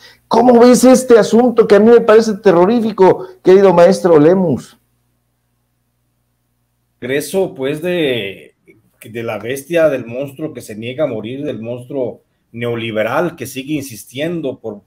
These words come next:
Speaker 2: por conservarse en las estructuras de poder, pues, para hacer el contrapeso. Y ahí vemos, bueno, tú lo acabas de decir, los magistrados se reunieron,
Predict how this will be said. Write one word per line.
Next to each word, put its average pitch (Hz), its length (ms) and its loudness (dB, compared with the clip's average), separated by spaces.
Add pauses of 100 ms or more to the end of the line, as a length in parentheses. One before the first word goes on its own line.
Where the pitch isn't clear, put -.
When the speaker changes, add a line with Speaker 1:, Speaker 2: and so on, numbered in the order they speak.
Speaker 2:
por 104 120 -20
conservarse 113 840 -12 (400)
en 107 100 -14
las 110 160 -10
estructuras 123 460 -6
de 123 80 -4
poder, 123 560 -2 (300)
pues, 117 100 -16
para 110 240 -8
hacer 127 220 -8
el 160 120 -8
contrapeso. 131 760 -10
Y 104 80 -20
ahí 113 220 -8
vemos, 151 380 -4
bueno, 143 280 -6
tú 139 80 -10
lo 143 80 0
acabas 139 340 -4
de 123 60 -12
decir, 127 320 -12
los 139 120 -10
magistrados 110 540 -12
se 139 80 -8
reunieron, 151 640 -6